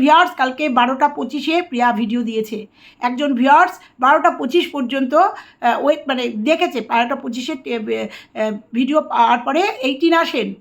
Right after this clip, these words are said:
বিশেষ করে এর কথাই বলছি, হ্যাঁ, অনেক ভিউয়ার্সরাই দেখেছে, তার মধ্যে কিন্তু টিনা সেনও ছিল। টিনা সেনও কিন্তু কালকে রাত্রিরেই ভিডিওটা দেখেছে, দিয়েছে, আহ, দেখেছে যে যখন ভিডিওটা পাবলিক হয়েছে বারোটা পঁচিশ বাজে। আর আমরা তো দেখবই,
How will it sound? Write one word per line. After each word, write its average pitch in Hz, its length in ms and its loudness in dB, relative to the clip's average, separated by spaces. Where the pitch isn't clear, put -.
বিশেষ 359 280 -6
করে 330 160 -6
এর 302 120 -6
কথাই 311 220 0
বলছি, 262 220 -4
হ্যাঁ, 254 180 4
অনেক 262 180 0
ভিউয়ার্সরাই 277 480 0
দেখেছে, 240 240 -6
তার 254 180 2
মধ্যে 269 240 0
কিন্তু 285 220 -2
টিনা 233 240 -4
সেনও 214 260 -6
ছিল। 180 140 -10
টিনা 320 180 4
সেনও 320 280 0
কিন্তু 311 220 -4
কালকে 247 280 0
রাত্রিরেই 302 520 0
ভিডিওটা 269 320 0
দেখেছে, 285 300 -6
দিয়েছে, 269 360 -2
আহ, - 500 -2
দেখেছে 370 280 -2
যে 262 80 -2
যখন 277 240 0
ভিডিওটা 277 300 -2
পাবলিক 247 340 2
হয়েছে 277 200 0
বারোটা 226 260 2
পঁচিশ 226 360 -6
বাজে। 196 200 -8
আর 196 60 -8
আমরা 311 260 4
তো 427 40 0
দেখবই, 247 320 -2